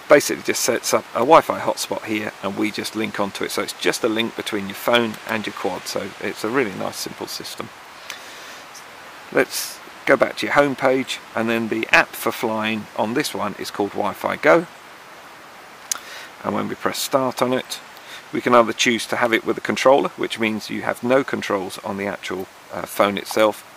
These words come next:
or you can have it with the app control, and that gives us control. So this first time I'm gonna do it with the controller, and we don't have the controls here, and you'll see the difference later on.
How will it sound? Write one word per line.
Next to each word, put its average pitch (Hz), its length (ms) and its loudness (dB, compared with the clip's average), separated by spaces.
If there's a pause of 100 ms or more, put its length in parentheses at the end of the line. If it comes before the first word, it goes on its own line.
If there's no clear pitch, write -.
(120)
or 120 380 6
you 104 100 -2
can 104 160 -4
have 101 180 -2
it - 80 -2
with - 120 -6
the - 120 -2
app - 260 2
control, 98 440 -4
and 104 100 -6
that - 160 -6
gives - 220 -4
us 104 100 -8
control. 101 460 -6
So 98 260 -8
this 123 160 0
first 123 320 0
time 95 260 -4
I'm - 80 -14
gonna 104 200 -8
do - 160 -4
it - 120 -4
with - 200 -10
the 98 140 -6 (500)
controller, 120 460 4 (680)
and 98 240 -6
we 104 140 0
don't 117 200 6
have 107 180 -4
the 98 60 -4
controls - 460 -4
here, - 160 -4
and 92 100 -8
you'll 104 100 -8
see - 220 -4
the 95 120 -8
difference - 480 -10
later 104 320 -4
on. 98 100 -4